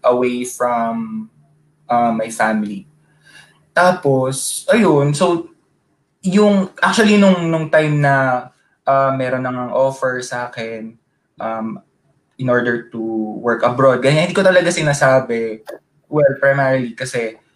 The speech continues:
ayokong ma-jinx. And pangalawa, hindi ko alam kung paano ko sasabihin kasi,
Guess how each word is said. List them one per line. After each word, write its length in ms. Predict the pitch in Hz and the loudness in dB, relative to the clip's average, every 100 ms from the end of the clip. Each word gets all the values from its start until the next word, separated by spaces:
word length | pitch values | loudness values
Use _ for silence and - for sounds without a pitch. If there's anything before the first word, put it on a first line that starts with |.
| _ _ - - _ _ _ - | _ _ -20 -20 _ _ _ 0
ayokong 400 | 143 147 151 160 | 4 4 4 4
ma-jinx. 880 | 202 139 131 165 190 - - - _ _ - | 2 2 2 0 -2 -6 -8 -12 _ _ 0
And 480 | 185 190 151 - - | 4 4 2 -4 -4
pangalawa, 800 | 160 165 175 185 147 131 123 - _ | 0 2 4 4 4 2 -2 -8 _
hindi 160 | 151 170 | -10 0
ko 80 | 185 | 2
alam 320 | 156 156 151 | 2 0 -4
kung 80 | 147 | -4
paano 240 | 139 135 | -4 -6
ko 20 | |
sasabihin 540 | 131 123 127 120 120 120 | -10 -8 -8 -8 -10 -12
kasi, 400 | 123 120 113 | -16 -16 -16